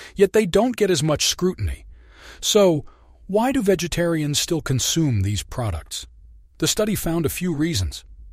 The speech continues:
Some cited personal benefits, like the taste or nutritional value.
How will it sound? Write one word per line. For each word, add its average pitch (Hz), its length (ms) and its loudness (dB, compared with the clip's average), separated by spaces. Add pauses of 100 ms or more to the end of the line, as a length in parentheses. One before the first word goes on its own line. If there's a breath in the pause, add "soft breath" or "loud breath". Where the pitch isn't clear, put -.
(280)
Some 196 320 2
cited 143 480 0
personal 131 460 -2
benefits, - 720 -6
like 117 200 -2
the 117 100 -4
taste 110 520 -2
or 98 120 0
nutritional 107 600 0
value. 120 460 -2